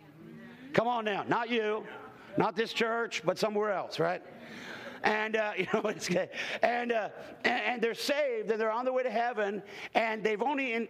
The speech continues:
like I said last night, they've encountered the mercy, they encountered a little bit of favor, but they really haven't encountered the divine empowerment of God. Are you with me right now?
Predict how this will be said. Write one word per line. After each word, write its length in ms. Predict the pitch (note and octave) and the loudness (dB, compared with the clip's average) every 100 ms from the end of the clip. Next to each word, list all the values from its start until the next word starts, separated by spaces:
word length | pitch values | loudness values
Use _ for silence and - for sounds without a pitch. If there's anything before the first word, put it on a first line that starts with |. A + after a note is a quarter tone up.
| F3+ | 2
like 180 | F#3+ G3+ | 2 4
I 80 | A3+ | 0
said 220 | - G#3+ | 2 2
last 300 | G#3 G#3+ - | 2 0 0
night, 160 | E3 F#3+ | 0 2
they've 160 | F#3+ | 0
encountered 680 | G3 F#3 C#3+ G#3+ A3+ A3+ G3 | 0 -2 0 2 2 0 2
the 80 | F#3+ | 2
mercy, 460 | F#3 A#3 A3+ A3+ G3+ | 4 2 0 -2 0
they 120 | D#3+ | 0
encountered 500 | C#3+ G#3 G#3+ F#3+ F#3+ | 2 2 2 0 2
a 40 | |
little 140 | G#3+ G#3 | 0 2
bit 140 | G3+ | -2
of 80 | - | 2
favor, 440 | A3 A3+ A3 A3 - - - | 2 2 0 -2 -4 -8 2
but 140 | G#3+ | 2
they 100 | G#3 | 2
really 240 | G#3 A#3+ A3 | 0 0 0
haven't 220 | A3+ A3 | 0 -2
encountered 460 | F3 G#3+ G#3+ F#3 E3 | 0 0 2 -2 0
the 80 | |
divine 400 | F3 F3+ F#3+ F#3 | 0 2 0 0
empowerment 480 | E3 E3 F3 E3+ D#3 | 0 2 2 2 0
of 100 | C#3+ | 2
God. 460 | D3 D3 B2 F#2 - - - - - - - - - - - - - | 2 2 -2 -6 -8 -12 -10 -10 -12 -12 -14 -12 -14 -16 -20 -20 -2
Are 100 | - | 0
you 100 | D#3 | 2
with 140 | F3 D#3+ | 0 0
me 80 | D#3+ | 0
right 200 | C3+ A#2 | 0 -2
now? 160 | G2+ | -6